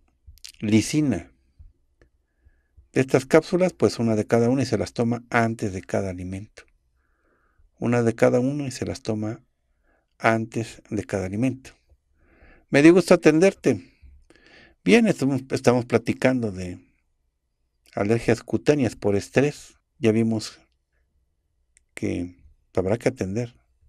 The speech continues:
esta situación, pero hay que identificar primero. Sí, desde luego hay que ir discriminando los alérgenos, pero aquí no hay, entonces no lo van a hallar. Pero a través de su historial, a través de lo que refiere el paciente, nos vamos a dar cuenta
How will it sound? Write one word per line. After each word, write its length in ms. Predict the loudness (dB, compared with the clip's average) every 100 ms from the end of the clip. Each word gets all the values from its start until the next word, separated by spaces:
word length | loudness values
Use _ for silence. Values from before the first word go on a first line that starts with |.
| _ _ -12
esta 280 | -2 0
situación, 580 | 0 0 0 2 2 2
pero 160 | 4 4
hay 100 | 4
que 140 | 2
identificar 600 | 2 2 -2 -6 -2 -2
primero. 500 | 0 -2 -2 -6 -10 -18 _ _ _ _ _ _ _
Sí, 160 | 2 4
desde 260 | 4 4
luego 200 | 4 2
hay 60 | 2
que 120 | 0
ir 60 | 0
discriminando 960 | -2 0 0 0 0 -2 -2 -4 -8 _ _ -4
los 260 | -2 2
alérgenos, 640 | 4 4 4 0 -2 -2
pero 220 | 0 0 0
aquí 240 | -2 -2
no 180 | 0 2
hay, 240 | 0 -4 _ _ _ -20
entonces 300 | -8 -6 -4
no 80 | -4
lo 100 | -4
van 120 | -4
a 40 | -6
hallar. 240 | -6 -8 -10 -20 _ _ _ _ _ -20 _ 2
Pero 180 | 6
a 40 | 6
través 280 | 8 6 6
de 100 | 4
su 120 | 2
historial, 480 | 2 4 4 4 2
a 60 |
través 300 | 2 2 2
de 80 | 2
lo 100 | 2
que 120 | 4
refiere 320 | 4 4 4
el 100 | 4
paciente, 440 | 4 4 4 2 0
nos 120 | 2
vamos 240 | 0 0
a 60 | -2
dar 180 | -2 -4
cuenta 520 | -4 -4 -4 -6